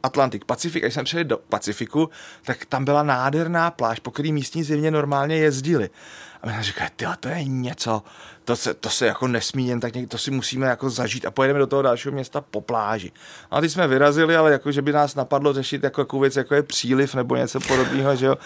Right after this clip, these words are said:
Teďka samozřejmě příliv se absolutně vůbec neděje pravidelně, to je ne-, ne-, neočekávaná věc, kterou člověk nenaplánuje. No a přišel příliv, že jo. Takže my jsme vlastně opravdu ty auta zachránili na poslední chvíli.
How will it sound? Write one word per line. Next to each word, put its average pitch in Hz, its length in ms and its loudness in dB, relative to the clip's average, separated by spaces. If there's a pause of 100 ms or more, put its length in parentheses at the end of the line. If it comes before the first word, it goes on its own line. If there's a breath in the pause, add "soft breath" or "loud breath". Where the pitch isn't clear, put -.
(300 loud breath)
Teďka 143 260 2
samozřejmě 147 300 6
příliv 143 380 4
se 147 100 6
absolutně 143 460 2
vůbec 147 300 2
neděje 139 320 4
pravidelně, 135 680 4
to 135 100 2
je 131 100 8
ne-, 135 140 2
ne-, 127 160 2
neočekávaná 135 800 4
věc, 131 180 2
kterou 127 180 0
člověk 131 240 0
nenaplánuje. 127 680 2 (260 loud breath)
No 156 60 2
a - 20 4
přišel 190 300 0
příliv, 160 340 0
že 101 80 -4
jo. 95 80 -4 (320 loud breath)
Takže 127 200 4
my 139 100 2
jsme 156 180 2
vlastně 151 340 2
opravdu 160 420 2
ty 147 180 -4
auta 139 320 2
zachránili 147 600 0
na 147 100 -2
poslední 147 500 -4
chvíli. 123 580 -2